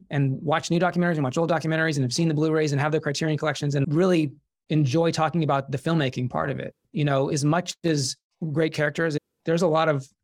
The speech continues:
thought that is going through their brains as they're writing about the process of documentary filmmaking. I work in the documentary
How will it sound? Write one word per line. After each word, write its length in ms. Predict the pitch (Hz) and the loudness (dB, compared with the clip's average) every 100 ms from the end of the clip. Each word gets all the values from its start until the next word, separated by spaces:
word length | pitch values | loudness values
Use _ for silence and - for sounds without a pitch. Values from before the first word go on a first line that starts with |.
| _ | _
thought 300 | - 165 170 | -2 0 0
that 140 | 151 131 _ _ - | -4 -6 _ _ -6
is 140 | 131 | -2
going 200 | 147 160 | 0 0
through 180 | 151 147 | 0 2
their 160 | 143 135 | 2 2
brains 380 | 139 156 160 139 | 2 2 2 0
as 120 | 127 | 0
they're 140 | 131 | 0
writing 460 | 131 151 151 123 123 | 0 0 2 0 0
about 520 | 135 120 131 135 131 _ _ _ _ - | -4 -4 -2 -2 -6 _ _ _ _ -4
the 120 | 139 | -4
process 880 | 139 - - 151 151 - 151 139 - | -4 -14 -4 0 0 0 -2 -2 -2
of 220 | 131 123 | -4 -4
documentary 420 | 143 131 147 135 | -4 -2 -2 -2
filmmaking. 440 | 123 156 135 131 127 - _ _ | -2 -2 0 -2 -4 -8 _ _
I 80 | 156 | -2
work 220 | 156 156 - - | 0 -2 -6 -6
in 60 | 165 | -2
the 80 | 151 | 0
documentary 600 | 147 151 151 151 147 | 0 0 0 2 0